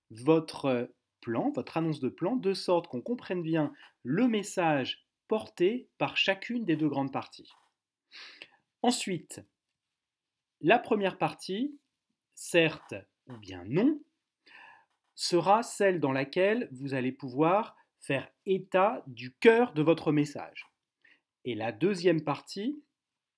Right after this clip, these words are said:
a pour objet de nous montrer que vous êtes conscient de la portée de votre message et de jusqu'où il peut tenir et à partir de quand il ne tient plus.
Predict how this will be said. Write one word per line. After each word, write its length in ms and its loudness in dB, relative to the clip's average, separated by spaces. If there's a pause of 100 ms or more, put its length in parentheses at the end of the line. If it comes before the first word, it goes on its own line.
(460)
a 140 6
pour 240 -2
objet 520 2 (300)
de 220 2
nous 160 4
montrer 560 0
que 100 0
vous 240 -2
êtes 220 -6
conscient 680 0 (560)
de 80 0
la 540 0
portée 440 2
de 120 -4
votre 280 -4
message 720 -4
et 140 -4
de 460 -4
jusqu'où 840 -2 (140)
il 180 -2
peut 160 2
tenir 560 0
et 140 0
à 100 2
partir 540 -4
de 280 -6
quand 320 2 (440)
il 140 0
ne 100 4
tient 240 -2
plus. 400 -16